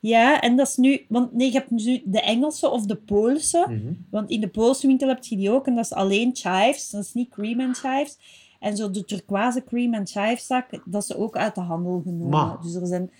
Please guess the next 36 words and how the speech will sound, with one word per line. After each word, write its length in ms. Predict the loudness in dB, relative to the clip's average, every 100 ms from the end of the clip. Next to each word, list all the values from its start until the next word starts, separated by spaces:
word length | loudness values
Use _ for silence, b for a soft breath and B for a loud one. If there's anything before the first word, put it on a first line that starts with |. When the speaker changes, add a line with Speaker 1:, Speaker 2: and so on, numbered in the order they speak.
| b b
Speaker 1:
ja, 220 | 0 2
er 100 | 0
zijn 180 | -2 -8 _
twee 580 | -4 0 2 2 0 -4 b b b -20 _ -14
chipsen 520 | -4 -4 -2 0 2
dat 100 | 2
ik 80 | 0
heel 320 | -2 0 0
hard 300 | 0 -4 -4
mis. 300 | -2 -2 -2
Dat 180 | -4 -2
is 180 | -4 0
de 320 | 2 2 -2
cream 240 | -4 -4 -2
and 160 | -4
chives 400 | -2 0 2 0
van, 360 | -4 -4 -4 -6 -6
eh, 420 | -4 -2 0 -2 -6 b b b -6
Lay's, 480 | -2 -2 -2 -4
dat 180 | -4 -4
er 120 | 0
een 140 | 2 2
tijd 220 | -2 -4
is 100 | -6
geweest. 260 | -4 -6 -4
En 220 | -2 0
de 100 | 2
Mexicano. 920 | 0 -2 -10 -4 -2 0 -2 -4 -6 _ _ _ _ _ _ _
Kent 200 | -8 -6
je 80 | -4
die 220 | 2 4
nog? 240 | 4 2 -2
Dat 200 | -2 0
was 140 | 0
geribbelde 680 | -2 -2 0 2 2 2 2
chips 600 | -2 -2 -4 -4 -12 -14